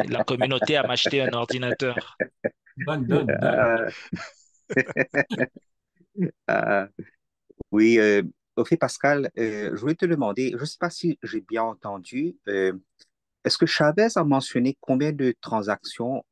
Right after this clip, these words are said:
Speaker 3: on pouvait f-, on, on pourrait faire par minute, euh, aussitôt que on va,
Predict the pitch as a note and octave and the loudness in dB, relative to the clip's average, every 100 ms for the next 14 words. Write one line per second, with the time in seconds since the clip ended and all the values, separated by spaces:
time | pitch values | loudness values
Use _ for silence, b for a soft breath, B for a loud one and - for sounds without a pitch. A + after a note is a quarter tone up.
0 | _ - A2 - A2 G2+ F#2+ A2 A2+ - | _ -8 -8 -4 -2 0 4 4 4 -2
1 | - - _ _ _ - - _ _ - | -18 -20 _ _ _ -12 -12 _ _ -8
2 | - G#2 A2+ A2 - A#2+ A2 F#2+ C3 E3 | -2 2 2 0 0 2 4 4 0 -4
3 | _ _ - G2 F#2+ G2+ A2 - - - | _ _ 0 2 2 0 0 -2 -6 -20
4 | _ B B B B B B - G2 G2+ | _ B B B B B B -6 -4 -2
5 | G2 F#2 - A2+ - A#2+ A2 G#2 F2+ G2 | -2 -6 -8 -10 -4 -2 2 2 2 0
6 | F#2 F#2 F2 E2+ | 2 2 2 -2